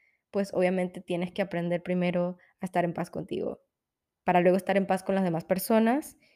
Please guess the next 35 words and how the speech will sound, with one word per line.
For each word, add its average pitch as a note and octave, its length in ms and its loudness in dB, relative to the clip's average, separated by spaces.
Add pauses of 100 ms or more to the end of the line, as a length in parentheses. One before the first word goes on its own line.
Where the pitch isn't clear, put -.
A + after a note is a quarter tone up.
(140)
y G#3 120 0
luego F#3 240 6
vas F#3+ 180 2
a F3+ 80 2
ver E3+ 320 -2 (340)
cómo F#3 320 0
Dios E3 400 -2 (320)
va F3 100 -2
mandando E3+ 540 -4
cosas E3+ 300 -8
buenas F#3 280 -8
a - 60 -14
tu - 160 -14
vida. - 340 -10 (220)
Y G3 140 0
vas F3+ 300 0
abriendo F3+ 760 2 (760)
tu G3 160 4
mente, G3+ 720 2
tu G3+ 120 -6
conciencia, F3 880 -4 (800)
tu F#3+ 120 -4
corazón E3+ 760 0
a G3 120 -4
todas F#3+ 140 0
estas F#3+ 200 -6
cosas F#3 260 -8
buenas F3+ 240 2
que - 100 -14
te - 100 -18
están E3+ 220 -4
pasando E3 640 -6
y F#3+ 120 -2
lo E3+ 140 4
aceptas. - 720 -4